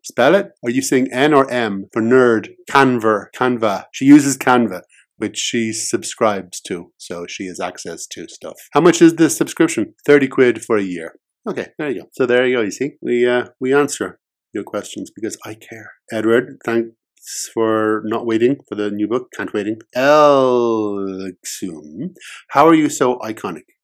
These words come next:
It is not easy, okay? Um,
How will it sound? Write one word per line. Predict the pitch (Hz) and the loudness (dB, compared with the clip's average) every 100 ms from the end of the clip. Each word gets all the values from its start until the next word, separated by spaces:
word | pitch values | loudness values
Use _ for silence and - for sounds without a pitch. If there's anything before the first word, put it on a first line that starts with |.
| _ _ _ _ - | _ _ _ _ -4
It | 120 | -2
is | 110 | 0
not | 107 104 95 | 0 -4 -4
easy, | 85 80 80 _ _ _ - | -10 -14 -16 _ _ _ -20
okay? | 90 95 90 92 _ _ - - - _ _ | -14 -12 -12 -12 _ _ -20 -20 -20 _ _
Um, | 98 98 98 95 90 85 58 | -10 -8 -8 -8 -10 -12 -14